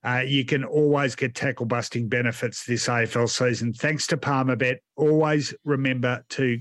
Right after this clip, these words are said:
gamble responsibly. And as we record this podcast,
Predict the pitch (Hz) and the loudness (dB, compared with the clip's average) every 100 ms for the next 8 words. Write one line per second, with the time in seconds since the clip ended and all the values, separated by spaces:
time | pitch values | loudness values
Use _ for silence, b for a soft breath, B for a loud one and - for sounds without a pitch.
0 | 120 127 123 117 120 117 - 123 117 - | -2 -2 0 0 -2 -2 -2 -2 -2 -2
1 | 107 123 123 120 139 156 127 156 131 123 | -2 0 0 -2 -2 -2 2 2 2 0
2 | - 147 123 131 - - 135 117 127 117 | 2 2 2 -2 -4 -2 -2 -2 -4 -4
3 | 107 - | -6 -12